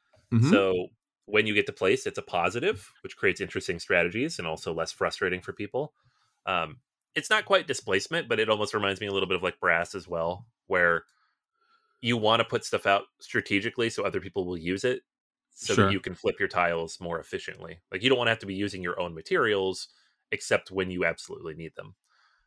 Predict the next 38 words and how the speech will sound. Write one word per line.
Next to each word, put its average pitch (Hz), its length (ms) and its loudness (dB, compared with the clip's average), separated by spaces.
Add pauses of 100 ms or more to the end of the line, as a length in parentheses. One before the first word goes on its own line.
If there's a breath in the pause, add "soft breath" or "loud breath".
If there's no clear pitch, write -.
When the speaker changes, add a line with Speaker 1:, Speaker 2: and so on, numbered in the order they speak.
(120)
Speaker 2:
Um, 90 380 -10 (460)
except 95 280 2
the 170 100 6
end 208 100 6
of 165 60 2
the 147 60 2
game 123 220 4
when 104 240 -6 (100)
everybody 92 240 -2
runs 87 200 -4
out 78 80 -2
of 76 80 -10
beer, - 260 -14 (800)
'cause 85 100 -14
that 85 100 -2
happens 78 300 0
every - 160 -6
time. - 140 -12 (100)
Speaker 1:
<laughs> - 160 0 (160)
It's - 160 -10
true. 85 240 2 (800 loud breath)
Speaker 2:
Uh, 104 320 6
a - 40 -10
few 208 240 2
other 180 160 6
ones 175 180 2
from 151 120 -2
the 139 60 2
Facebook 147 460 2
page. 143 280 4
We 113 80 0
have 101 180 2
Pete - 280 -2
says, 98 380 2
"The 101 100 2
wheel 131 300 4
from 101 200 -4
Zolkin, 131 560 2